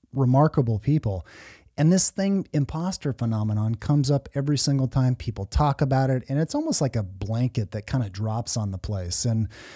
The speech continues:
um, I think it needs to be addressed. Everybody deals with it. And, you know, people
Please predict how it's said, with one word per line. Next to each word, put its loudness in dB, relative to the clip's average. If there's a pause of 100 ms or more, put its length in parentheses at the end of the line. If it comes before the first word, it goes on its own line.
(360)
um, 6
I 4
think 8
it 6
needs 6
to 2
be 8
addressed. 4
Everybody 4
deals 4
with 4
it. 4 (140)
And, 4 (600)
you 4
know, 6
people 2